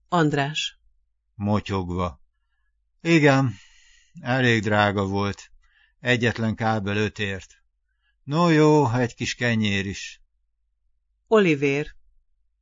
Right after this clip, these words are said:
Speaker 2: Csak a plázába, rögtön jövök. Kisiet az ajtón.
Speaker 1: András.
Speaker 2: Aztán merre méltóztatott járni, nagysága?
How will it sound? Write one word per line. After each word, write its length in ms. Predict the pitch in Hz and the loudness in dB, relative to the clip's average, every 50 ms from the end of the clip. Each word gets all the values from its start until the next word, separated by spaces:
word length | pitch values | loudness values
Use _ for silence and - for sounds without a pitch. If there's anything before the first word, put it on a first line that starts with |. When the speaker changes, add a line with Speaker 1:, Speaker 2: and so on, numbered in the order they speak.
| _ - | _ -6
Speaker 2:
Csak 200 | - 226 214 - | -4 -2 0 0
a 80 | 226 | -2
plázába, 840 | - - 220 208 202 190 160 127 147 131 123 117 107 110 107 98 104 | 0 2 6 6 6 6 6 4 2 4 4 2 2 0 0 0 0
rögtön 400 | 123 180 214 214 - - 180 156 | 0 0 0 0 0 0 0 2
jövök. 560 | 156 151 139 127 113 98 92 90 _ _ - _ _ _ _ _ _ _ _ _ _ _ _ _ _ _ | 4 4 4 4 2 0 -2 -4 _ _ -20 _ _ _ _ _ _ _ _ _ _ _ _ _ _ _
Kisiet 540 | _ - 127 117 - - 117 110 101 95 - | _ -4 -4 -4 -2 -2 -2 -2 -2 -2 -4
az 160 | 110 98 87 | -6 -8 -6
ajtón. 600 | 98 92 90 87 82 - - 90 90 87 85 85 _ _ _ _ _ _ _ _ _ _ _ _ _ _ _ _ _ _ _ _ _ _ _ _ _ | -4 -4 -4 -6 -8 -10 -12 -12 -12 -12 -12 -16 _ _ _ _ _ _ _ _ _ _ _ _ _ _ _ _ _ _ _ _ _ _ _ _ _
Speaker 1:
András. 720 | - 175 160 151 147 143 139 143 151 - - - - _ _ _ _ _ _ _ _ _ _ _ _ _ _ _ | 0 0 0 2 0 0 -2 -4 -4 -6 -8 -8 -10 _ _ _ _ _ _ _ _ _ _ _ _ _ _ _
Speaker 2:
Aztán 380 | - 180 185 - - 247 254 240 | -8 -6 -4 -2 0 2 2 2
merre 520 | 240 262 277 294 302 294 262 202 160 151 | 2 2 2 0 0 0 4 4 6 6
méltóztatott 920 | 143 143 139 135 135 127 127 143 135 127 117 - - 135 113 - 135 120 123 | 6 6 4 4 4 4 2 0 0 0 0 -2 -4 -6 -4 -4 -6 -6 -4
járni, 400 | 127 135 127 127 127 123 135 135 | 0 2 2 4 4 2 0 0
nagysága? 960 | 139 147 143 131 123 - - 110 98 95 92 92 87 92 90 90 82 73 | 0 0 0 0 -2 -4 -6 -4 -4 -2 -2 -4 -4 -6 -8 -8 -10 -12